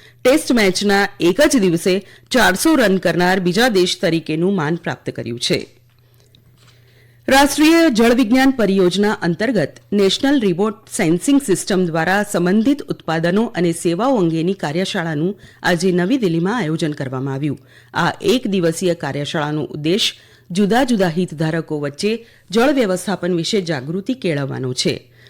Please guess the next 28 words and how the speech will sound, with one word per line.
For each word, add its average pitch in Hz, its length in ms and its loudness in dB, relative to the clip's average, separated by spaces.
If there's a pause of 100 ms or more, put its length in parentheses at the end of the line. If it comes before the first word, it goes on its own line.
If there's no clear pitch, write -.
(160)
આ 233 180 0
કાર્યશાળાની 180 640 0
કાર્યસૂચિ 147 560 -4
મુજબ 156 340 0 (380)
જુદી 240 280 4
જુદી 254 260 2
સંસ્થાઓ 185 480 0
પાસેથી 180 440 -2
પ્રાપ્ત 175 360 -4
કરવામાં 165 500 0
આવેલી 156 300 -2
જળ 190 240 0
સંબંધી 170 440 -2
આંકડાઓ 160 460 -4
અંગેની 165 380 0
માહિતી 165 560 -4 (420)
એક 269 240 0
પોર્ટલ 190 360 2
પર 190 200 -2
રજૂ 151 240 0
કરીને 180 520 2 (160)
આ 262 180 4
માહિતીનો 208 560 2
સુગમતાપૂર્વક 196 960 -2
ઉપયોગ 180 400 -2
કરવો 147 320 -4
તે 127 240 -6
છે. - 420 -8